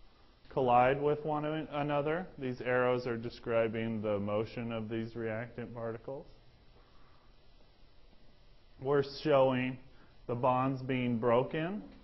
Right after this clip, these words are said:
right here. We see this bond is being broken. We see this bond is being formed. Okay, so we, uh, also assume that the reactant particles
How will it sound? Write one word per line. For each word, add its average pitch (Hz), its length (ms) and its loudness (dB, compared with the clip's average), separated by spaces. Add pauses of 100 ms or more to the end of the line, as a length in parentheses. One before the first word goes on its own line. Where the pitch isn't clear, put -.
(200)
right 131 260 -2
here. 135 400 -2 (140)
We 131 140 -6 (100)
see 127 140 -4
this 127 220 -4
bond 131 360 -4
is 127 140 -4
being 123 300 -4
broken. 117 540 -4 (800)
We 131 140 -2
see 123 240 0
this 113 240 2
bond 123 340 -2
is 123 140 0
being 120 420 -4
formed. 123 300 -6 (1700)
Okay, 143 400 0
so 147 180 4
we, 139 300 2
uh, 143 200 2
also 151 480 2
assume 139 500 -2
that 127 180 0
the 127 100 -2
reactant 135 520 -2
particles 131 500 -2